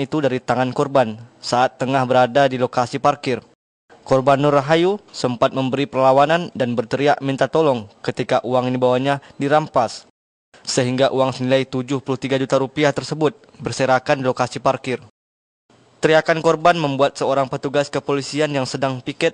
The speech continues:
bergegas melakukan pengejaran terhadap tersangka. Aksi kejar-kejaran pun terjadi di Jalan Firman. Tersangka akhirnya berhasil dibekuk setelah mendapat bantuan dari warga. Beberapa warga yang marah berusaha menghajar tersangka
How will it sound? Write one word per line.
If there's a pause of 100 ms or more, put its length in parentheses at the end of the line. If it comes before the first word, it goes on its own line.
bergegas
melakukan
pengejaran
terhadap
tersangka. (480)
Aksi
kejar-kejaran
pun
terjadi
di
Jalan
Firman. (720)
Tersangka
akhirnya
berhasil
dibekuk
setelah
mendapat
bantuan
dari
warga. (160)
Beberapa
warga
yang
marah
berusaha
menghajar
tersangka